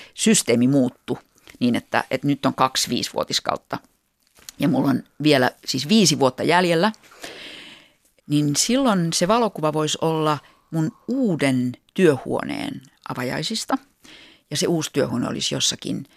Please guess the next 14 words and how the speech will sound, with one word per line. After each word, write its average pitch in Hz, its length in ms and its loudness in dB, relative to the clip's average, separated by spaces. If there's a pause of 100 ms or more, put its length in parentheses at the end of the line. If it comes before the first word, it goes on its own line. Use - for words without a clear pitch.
(340)
eh, - 60 -12
niin 110 120 -10
kuin 135 260 -4
lähisaaristossa 131 1120 0 (120)
tietysti 175 460 -6
joku - 240 -8
ihana, 143 360 0 (540)
niin 139 80 -10
kuin 135 80 -10
vielä 202 220 6
ihanampi - 500 -4
paikka - 220 -12
kuin 151 160 -16
Harakka. - 400 -14